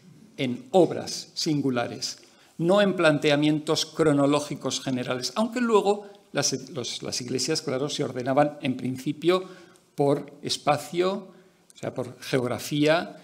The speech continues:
y por cronología, o mejor, primero por cronología y luego por, por geografía. Y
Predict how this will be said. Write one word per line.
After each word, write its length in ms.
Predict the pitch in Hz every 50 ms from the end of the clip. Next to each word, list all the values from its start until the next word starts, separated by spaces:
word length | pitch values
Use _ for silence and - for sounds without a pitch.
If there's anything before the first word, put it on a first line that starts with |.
| - -
y 80 | 160 151
por 220 | - 139 135 -
cronología, 760 | - 135 127 123 120 117 117 113 113 - - 180 175 135 92 - -
o 140 | 120 107 - -
mejor, 380 | - 107 - - 143 127 - -
primero 320 | - 127 120 131 139 139
por 180 | 131 143 139 135
cronología 800 | - 143 139 139 139 143 143 143 127 - - 156 151 160 170 165 - - - - - -
y 100 | 147 139
luego 240 | 127 131 127 131 127
por, 240 | 131 123 123 127 -
por 220 | - - 131 131
geografía. 720 | - - 131 110 104 110 107 - - 175 165 139 107 95 - - - - _ _ _ _ _ _ _ _ _ _ _ _ _ _ _ _ _ _ _ _ _ _ _ _ _ - - - - - - _ -
Y 400 | 208 220 247 247 - - - -